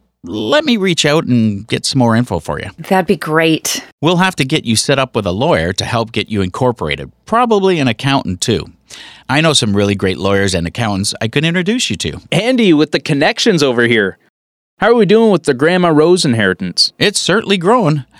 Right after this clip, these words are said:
Speaker 1: You have some income there you could maybe use so you don't have to sell off any investments.
Speaker 2: How much?
Speaker 1: I think you could take, uh, fifty thousand and feel comfortable that you still have enough put away and growing.
Speaker 3: Well, great.
Speaker 1: Now, look,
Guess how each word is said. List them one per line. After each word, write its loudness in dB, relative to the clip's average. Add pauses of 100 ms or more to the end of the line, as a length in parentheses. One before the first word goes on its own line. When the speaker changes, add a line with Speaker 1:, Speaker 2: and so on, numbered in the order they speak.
(200)
Speaker 1:
You 2
have 0
some 0
income 0
there -2
you -4
could -4
maybe -2
use 0
so 0
you -6
don't -4
have -4
to -6
sell -2
off -2
any 0
investments. -6 (100)
Speaker 2:
How 0
much? -2 (200)
Speaker 1:
I -6
think 0
you 0
could 0
take, -2
uh, 2
fifty -6
thousand 2
and -2
feel -2
comfortable 0
that -2
you -6
still -2
have -2
enough -4
put -2
away 0
and -4
growing. -2 (100)
Speaker 3:
Well, 2 (140)
great. 2 (320)
Speaker 1:
Now, 0
look, -2